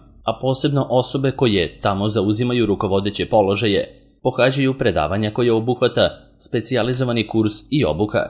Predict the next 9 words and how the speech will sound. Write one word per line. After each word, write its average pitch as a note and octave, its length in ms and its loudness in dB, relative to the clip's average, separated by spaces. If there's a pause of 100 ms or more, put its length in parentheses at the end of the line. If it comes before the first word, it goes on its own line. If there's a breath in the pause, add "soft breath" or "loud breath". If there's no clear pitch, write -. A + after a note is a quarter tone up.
(260)
koje E2 260 0
sve A2+ 260 0
prevare B2 360 -2
postoje B2 680 -2
u C3 240 0
osiguranju G#2+ 720 -2
od A#2 220 0
auto G#2+ 320 0
odgovornosti. F2+ 1120 -4